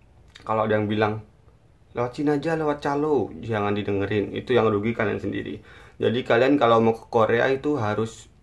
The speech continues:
eh, ujian dulu. Pertama ada ujian tulis, itu nanti ada soalnya biasanya lima puluh ya. Nanti, eh,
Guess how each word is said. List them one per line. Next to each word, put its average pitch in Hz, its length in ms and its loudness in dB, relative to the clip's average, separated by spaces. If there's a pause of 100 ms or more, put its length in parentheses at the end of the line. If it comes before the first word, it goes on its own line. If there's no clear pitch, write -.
(120)
eh, 104 240 -6
ujian 117 320 4
dulu. 117 400 0
Pertama 117 560 0
ada 107 320 0
ujian 107 400 -2
tulis, 110 400 -2 (720)
itu 127 240 -4
nanti 127 240 -2
ada 110 240 4
soalnya 113 400 0
biasanya 117 400 2
lima 110 320 -2
puluh 107 340 -6
ya. - 60 -14 (1200)
Nanti, 110 480 -6 (400)
eh, 101 340 -8